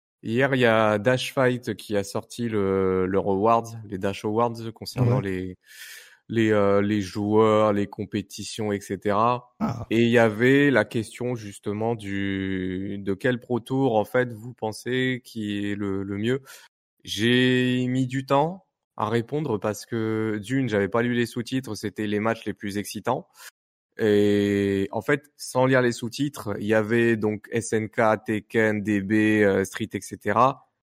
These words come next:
Speaker 1: Et j'ai pas tout de suite répondu Street, justement, à cause de ce, de ce règlement, de toutes les douilles qu'il y a eu sur les World Warriors, sur, euh, Mena R D, par exemple, et cetera, quoi. C'est,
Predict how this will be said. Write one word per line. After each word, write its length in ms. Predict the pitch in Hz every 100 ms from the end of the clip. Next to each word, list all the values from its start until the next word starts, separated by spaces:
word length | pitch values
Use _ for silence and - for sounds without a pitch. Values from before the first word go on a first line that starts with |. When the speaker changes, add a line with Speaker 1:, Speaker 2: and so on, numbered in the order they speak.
| _ _ _
Speaker 1:
Et 840 | 104 107 107 104 104 104 101 98 -
j'ai 680 | - 92 90 98 98 98 95 - _ _
pas 160 | 165 151
tout 180 | 151 139
de 60 |
suite 300 | 135 135 131
répondu 600 | - 127 117 120 107 110
Street, 320 | 104 - 127 117
justement, 540 | 107 104 117 110 110
à 80 | 107
cause 240 | - 110
de 120 | 101
ce, 420 | 101 - 104 98 98
de 180 | 95
ce 160 | 95 -
règlement, 600 | 107 101 107 104 113 117 _ _ _ _ _ _
de 140 | 101
toutes 320 | 101 - 127 117
les 180 | 113
douilles 260 | 110 120 123
qu'il 160 | - 107
y 40 |
a 20 |
eu 80 | 113
sur 160 | 113 107
les 80 |
World 260 | 101 101 101
Warriors, 720 | 98 95 98 107 107 107 101
sur, 340 | - - 95 92
euh, 60 | - _ -
Mena 480 | 110 110 113 107
R 120 | 101 101
D, 180 | 107
par 160 | 104 95
exemple, 560 | 95 95 101 104 104 107
et 60 |
cetera, 420 | - 95 - 101
quoi. 160 | 92 _ _
C'est, 480 | - - - 135